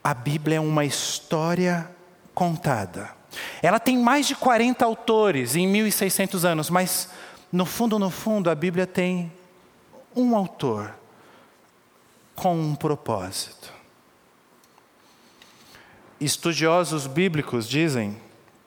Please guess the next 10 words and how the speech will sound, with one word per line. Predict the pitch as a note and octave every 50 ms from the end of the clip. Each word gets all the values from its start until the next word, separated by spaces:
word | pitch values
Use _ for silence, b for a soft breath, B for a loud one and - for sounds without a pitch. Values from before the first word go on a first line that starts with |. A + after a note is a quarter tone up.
| _ _ _ _ _ _ _ _ _ - - - _ _ C3
que | B2+ C#3
naquele | C#3 C3+ - E3 D#3+ D#3+
tempo | - - E3 D#3+ E3+ - - - - - - - - - - _ B B B B B B B B B B B _ _ _ - _ _ _ _ _ _ _ _ _ _ _ _ _ _ _ _ _ _ _ _
o | D3+ D3
sete | C#3+ - - - - E3 E3+ E3+ E3 - - - - A2+ G2+ G#2 G2+ - - _ _ _ _ _ _ _ _ _ _ _ _ _ -
era | D3 D3+ D#3 D#3
o | D3+
número | D3 D3+ D#3 E3 D#3+ D#3 D3+ D3 C3+ A#2+ A2 G2+ G2 F#2+ G2 - - - - _ -
da | C#3+ C#3+ D3 D3+
perfeição, | - - D3 C#3 - - D#3 C#3+ C3 - - - C#3 A#2 G#2 F#2+ F2+ F2+